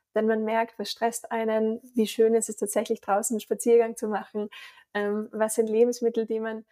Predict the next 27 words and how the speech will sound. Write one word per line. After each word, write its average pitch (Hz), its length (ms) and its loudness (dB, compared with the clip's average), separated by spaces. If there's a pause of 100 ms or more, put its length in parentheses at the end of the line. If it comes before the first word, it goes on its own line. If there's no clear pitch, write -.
(260)
vielleicht 254 400 2
nicht 285 200 -6
gegessen 262 520 -2
hat, 247 180 -4
weil 233 160 0
man 233 80 2
sich 233 160 -4
gedacht 233 320 0
hat, 247 100 -4
„Okay, 240 260 0
sie 226 120 2
tun 269 240 0
mir 262 80 2
nicht 254 260 0
gut“, 247 220 2
aber 226 160 4
im 220 80 -2
Blutzucker 240 540 2
dann 214 160 -2
doch - 240 2
nicht 302 260 -4
so 285 220 -4
schlecht 294 340 -2
sind. 294 300 -2 (400)
Ähm, 220 200 -2
also 226 220 0
einfach, 240 340 2